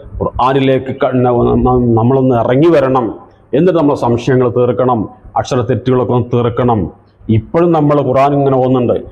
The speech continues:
നമ്മളൊക്കെ ആയുസ്സിൽ ലക്ഷക്കണക്കായ ഫാത്തിഹ നമ്മൾ ഓതിയിട്ടുണ്ട്, ലക്ഷക്കണക്കായ ഇഖ്ലാസ് നമ്മൾ ഓതിയിട്ടുണ്ട്,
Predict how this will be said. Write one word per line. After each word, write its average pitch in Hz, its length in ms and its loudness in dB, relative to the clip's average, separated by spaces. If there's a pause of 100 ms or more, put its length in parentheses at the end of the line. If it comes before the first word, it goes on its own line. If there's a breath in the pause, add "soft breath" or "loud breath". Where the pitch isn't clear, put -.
(140)
നമ്മളൊക്കെ 165 380 0 (140)
ആയുസ്സിൽ 151 400 2 (1800 loud breath)
ലക്ഷക്കണക്കായ 160 1120 0 (140)
ഫാത്തിഹ 139 260 0
നമ്മൾ 139 160 2
ഓതിയിട്ടുണ്ട്, 117 380 2 (880)
ലക്ഷക്കണക്കായ 135 960 0
ഇഖ്ലാസ് 131 280 0
നമ്മൾ 131 160 2 (140)
ഓതിയിട്ടുണ്ട്, 127 380 2